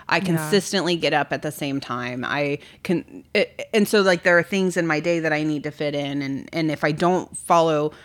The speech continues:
Speaker 1: like, my kind of plan or outline for the day, then I'm not gonna get to go to the gym, which is really important to me. Or I'm
Speaker 2: Right.
Speaker 1: not gonna get to try and be home to cook dinner at this time because that's also, you know, very important to me.
Speaker 2: <laughs>
Speaker 1: And,
Speaker 2: Right.
Speaker 1: um, so, so these things won't happen if
Speaker 2: Mm-hmm.
Speaker 1: I don't follow this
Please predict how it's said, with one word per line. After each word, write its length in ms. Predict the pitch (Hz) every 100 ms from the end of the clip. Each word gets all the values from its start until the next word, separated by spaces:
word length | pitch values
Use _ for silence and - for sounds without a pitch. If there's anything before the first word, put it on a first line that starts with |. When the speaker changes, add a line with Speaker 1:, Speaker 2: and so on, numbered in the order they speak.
| -
Speaker 1:
like, 140 | 143 139
my 120 | 127
kind 260 | - - 151
of 100 | 131
plan 380 | - 180 170 160
or 100 | 135
outline 380 | 180 170 165 160
for 140 | 160
the 100 | 147
day, 200 | 127 135
then 160 | 147 147
I'm 180 | 135
not 180 | 156 -
gonna 140 | 151 143
get 140 | 139
to 80 | -
go 80 | 151
to 100 | 143
the 60 |
gym, 280 | 143 139 135
which 160 | 139 156
is 140 | 147
really 200 | 143 131
important 340 | 131 123 -
to 80 | -
me. 260 | 135 127 131
Or 180 | 135 202
I'm 120 | 190
Speaker 2:
Right. 200 | 170 175
Speaker 1:
not 140 | 156
gonna 160 | 160 156
get 140 | 151
to 120 | - 156
try 180 | 170
and 100 | 156
be 80 | 151
home 260 | 147 165 156
to 60 | 143
cook 220 | 165 -
dinner 300 | 175 165 151
at 120 | 143
this 160 | 165 -
time 300 | 156 143 147
because 240 | 139 147
that's 220 | 147 143
also, 420 | 139 135 139 131 - - _ 156
you 60 |
know, 260 | 139 135 - -
very 260 | 170 151
important 360 | 139 156 135 131
to 20 | - 240
me. 80 | -
Speaker 2:
<laughs> 80 |
Speaker 1:
And, 140 | - 190
Speaker 2:
Right. 240 | 151 139
Speaker 1:
um, 420 | 170 131 131 131 -
so, 220 | - 220
so 240 | 185 233 180
these 260 | 190 202
things 300 | - 196 175
won't 180 | 160 -
happen 640 | - 196 - 151 143 151 -
if 320 | 190 180 170
Speaker 2:
Mm-hmm. 80 | 165
Speaker 1:
I 100 | 151
don't 320 | 156 151 143
follow 320 | 147 143 143
this 380 | 139 135 135 -